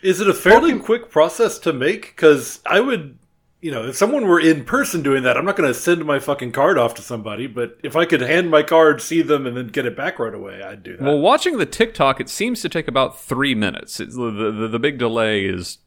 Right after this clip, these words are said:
Speaker 3: post.
Speaker 1: You could make a
Speaker 2: Uh, yeah.
Speaker 1: million dollars if you set up a booth like this at an anime convention.
Speaker 3: You fucking could.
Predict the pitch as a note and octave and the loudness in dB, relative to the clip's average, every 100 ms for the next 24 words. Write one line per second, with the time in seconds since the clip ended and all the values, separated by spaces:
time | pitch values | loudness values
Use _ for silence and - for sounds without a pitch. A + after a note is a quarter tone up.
0 | _ _ - C3+ G#2 - - - _ _ | _ _ -4 0 0 -2 -12 -18 _ _
1 | _ _ _ _ C#3+ E3 F3 C#3+ D#3 C#3 | _ _ _ _ -12 -6 -4 -2 0 0
2 | B2+ D#3 D3 D#3 D#3+ D3 C3 C#3 B2+ B2 | -2 0 4 4 2 0 -2 -2 -2 -2
3 | A#2 G#2+ A#2 G2 A#2 - A#2+ A2+ A#2 G#2 | -4 -6 -10 -12 -12 -8 -8 -8 -8 -2
4 | A#2 A#2 A2 A2 A2 A#2 G#2+ G#2 A2 A#2 | -2 -2 -8 -8 -10 -8 -10 -10 -10 -10
5 | A#2+ B2 A#2+ A#2 D3 G2 F#2+ F2+ - G#2 | -10 -10 -12 -12 -10 -8 -8 -10 -8 -8
6 | G2 G#2+ D#3+ - C3+ - | -6 -6 -6 -6 -8 -12